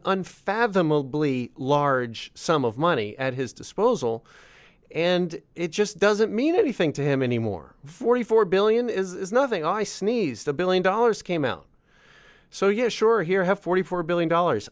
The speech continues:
I really want this toy or megaphone or platform for my self-aggrandizement. I really, really, really want it. Give it to me now.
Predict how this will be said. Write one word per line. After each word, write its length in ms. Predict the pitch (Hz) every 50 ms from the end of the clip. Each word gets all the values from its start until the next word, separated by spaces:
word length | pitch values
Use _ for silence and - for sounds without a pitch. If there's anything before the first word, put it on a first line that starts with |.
| -
I 120 | 135 143 156
really 440 | 156 139 143 165 180 185 196 208
want 300 | 190 156 151 147 147 147
this 200 | 143 147 139 -
toy 520 | - - - 180 175 156 117 95 90 95 - - _
or 460 | - - 120 120 127 131 127 131 127
megaphone 720 | 131 143 170 190 180 170 135 - - 117 95 85 - - 113 - _ _ _ _ - - - _ _ -
or 260 | - 127 131 135 135
platform 680 | 135 - 175 190 214 208 - - 156 123 95 80 76
for 200 | - - 123 123
my 380 | 123 127 127 127 127 131 131 131
self-aggrandizement. 1300 | 127 - - 143 143 143 143 - - 131 127 120 127 123 120 127 143 160 196 214 196 - - - - -
I 60 | 113
really, 500 | 110 107 113 123 135 143 151 151 156 151
really, 340 | 135 131 131 135 139 139 135
really 300 | 123 123 127 127 127 127
want 300 | 117 123 135 139 139 123
it. 120 | 101 -
Give 200 | 117 123 127 120
it 80 | 131 131
to 120 | - - 131
me 140 | 123 113 110
now. 580 | 107 117 139 147 135 120 101 78 69 - -